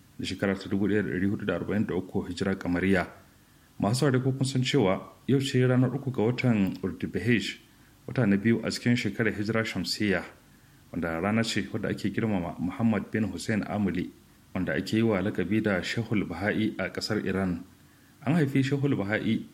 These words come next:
a yankin Jabal Amil na ƙasar Lebanon a shekara ta ɗari tara da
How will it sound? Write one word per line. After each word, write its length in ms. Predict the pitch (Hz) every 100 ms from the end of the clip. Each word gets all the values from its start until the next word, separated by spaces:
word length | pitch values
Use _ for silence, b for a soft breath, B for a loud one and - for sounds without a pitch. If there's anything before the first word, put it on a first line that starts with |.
| -
a 140 | 101 98
yankin 400 | 120 - 131 98
Jabal 280 | 123 127 117
Amil 300 | 120 120 90
na 240 | 107 107
ƙasar 320 | 107 101 - 113
Lebanon 360 | 117 127 127 127
a 40 |
shekara 420 | - - 117 104
ta 420 | - 107 104 101 - B B B B
ɗari 220 | - 92 98
tara 140 | 127
da 280 | 98 92